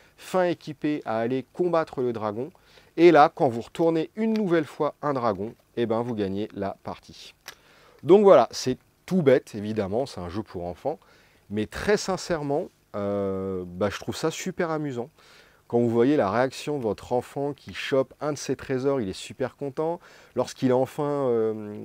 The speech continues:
équipé, il y a vraiment une sensation de, voilà, on ressent qu'il a compris que, euh,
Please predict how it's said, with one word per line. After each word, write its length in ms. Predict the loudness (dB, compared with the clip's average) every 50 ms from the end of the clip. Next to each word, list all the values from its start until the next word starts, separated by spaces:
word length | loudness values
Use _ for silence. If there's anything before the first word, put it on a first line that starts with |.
| -14 -14 -8 -4
équipé, 560 | -4 -4 -4 -6 -16 -8 -2 0 0 0 0 -4 _ -20 _ _ _ _ _ -10
il 40 | -6
y 40 | -2
a 20 |
vraiment 200 | 0 0 2 2
une 80 | 0 -2
sensation 720 | -2 -6 -6 -6 -4 -4 -6 -6 -6 -8 -6 -6 -4 -2
de, 800 | 0 0 2 4 4 4 4 4 2 2 0 0 -2 -4 -6 -10 _ -20 _ _ _ _ _ _ _ _ _ _ _ _ _ _ _ _ 0
voilà, 220 | 4 6 8 8 8
on 180 | 6 6 4
ressent 440 | 8 8 8 8 8 6 2 2 0
qu'il 180 | 0 0 0 0
a 80 | 0
compris 460 | 0 0 -6 -6 -6 -6 -8 -8 -8
que, 360 | -8 -6 -4 -2 2 2 4 4
euh, 920 | 4 4 4 4 2 2 0 0 -2 -2 -4 -4 -4 -4 -4 -4 -4 -6